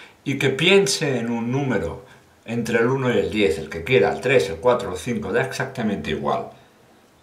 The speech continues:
No un número demasiado alto, por eso elegimos entre el uno y el diez, porque luego se deben realizar una serie de montones. Mientras él hace eso, él observará, cuando haya pensado el número,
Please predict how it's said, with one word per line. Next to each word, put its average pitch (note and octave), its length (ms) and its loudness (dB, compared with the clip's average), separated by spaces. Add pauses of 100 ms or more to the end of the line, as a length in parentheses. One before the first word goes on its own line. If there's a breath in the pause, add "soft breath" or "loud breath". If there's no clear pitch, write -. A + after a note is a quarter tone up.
(280)
No A#2+ 320 0
un D3+ 140 2
número C3+ 260 4
demasiado G2+ 560 2
alto, - 320 2 (120)
por F2 100 -4
eso G2 160 -2
elegimos G2+ 400 -4
entre F2 220 -8
el F#2+ 80 -6
uno G2+ 140 -4
y F#2+ 40 -4
el F#2 60 -8
diez, G2 100 0
porque G#2 240 -4
luego C#3+ 240 2
se - 160 0
deben A#2 300 4
realizar F#2+ 340 -4
una E2 160 -6
serie D#2+ 280 -2
de - 40 -2
montones. - 480 -10 (460 loud breath)
Mientras C3+ 580 4
él E3+ 140 10
hace D#3+ 260 6
eso, - 300 0 (440 loud breath)
él D3 300 6
observará, A#2+ 840 6 (400 loud breath)
cuando A#2 240 2
haya D#3 140 8
pensado C#3+ 320 4
el B2 80 8
número, A2+ 340 -2